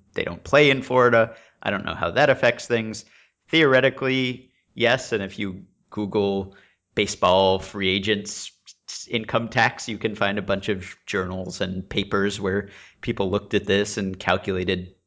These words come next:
how much different the value is in various states. I was thinking of doing an article on this to see whether I could tell whether those teams in certain states get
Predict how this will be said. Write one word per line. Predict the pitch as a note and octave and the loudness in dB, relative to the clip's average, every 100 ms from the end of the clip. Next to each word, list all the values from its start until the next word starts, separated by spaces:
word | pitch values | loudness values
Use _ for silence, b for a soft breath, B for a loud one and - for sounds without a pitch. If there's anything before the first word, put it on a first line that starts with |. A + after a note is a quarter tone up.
| _ _ _ _ - | _ _ _ _ -4
how | A#2 | -2
much | G#2 G2+ - - | 0 -4 -6 -6
different | F#2 - F#2 F#2 _ | -6 -2 -4 -4 _
the | F2+ E2+ F2+ - b b b _ | -8 -6 -6 -8 b b b _
value | F2 E2+ E2 E2+ E2+ | 0 2 2 0 0
is | F2 E2+ | -2 -2
in | G2 E2+ | -6 -6
various | E2 E2+ D#2+ E2+ | -2 -2 0 -4
states. | - E2 F2 - - b b b _ | -4 -2 -2 -6 -18 b b b _
I | - | -2
was | E3+ - | -2 -2
thinking | F3+ E3 | -6 -6
of | C3 | -4
doing | A#2+ B2+ | -2 -2
an | A#2 | -2
article | G2+ A#2 A#2+ - A#2+ A#2+ A#2 | 0 0 0 -2 -2 -2 -2
on | G2+ A2+ B2+ | 0 -2 0
this | C3 C3 | -4 -2
to | A2 | -6
see | - G#2+ A2 | -4 -4 -4
whether | F2+ F#2+ G2 G2 G2 F#2+ _ _ _ _ _ | -2 -2 0 0 -2 -6 _ _ _ _ _
I | - F#2 | -6 -4
could | - E2+ | -2 -6
tell | - G#2+ A2+ C3 E3 D3+ | -2 2 4 4 -2 -6
whether | B2 C3+ C#3 C#3+ D3 | 0 2 2 -2 -4
those | D#3 D3 - - _ _ | -4 -6 -8 -16 _ _
teams | - C3 B2+ C3 | -8 -6 -2 -2
in | B2+ A#2+ | -4 -6
certain | - C3+ C3+ | -6 -4 -6
states | C3 A#2+ C3 - - | -2 0 0 -2 -16
get | - G2+ - | -2 -2 -2